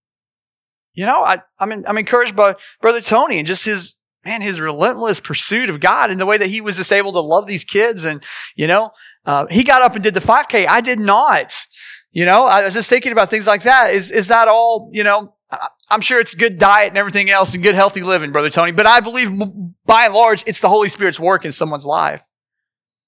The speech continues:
I was blessed by, uh, sponsors from other churches. I was blessed by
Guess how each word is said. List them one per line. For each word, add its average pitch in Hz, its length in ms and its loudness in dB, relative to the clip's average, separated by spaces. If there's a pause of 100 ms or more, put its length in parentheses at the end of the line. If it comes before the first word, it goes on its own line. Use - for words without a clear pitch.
(840)
I 156 40 -8
was 160 100 -10
blessed 185 360 -2
by, 147 180 0 (600)
uh, 127 180 -10 (280)
sponsors 175 480 -2
from 165 120 -8
other 156 160 -6
churches. 185 460 -2
I 160 60 4
was 147 120 -4
blessed 180 260 0
by 143 200 0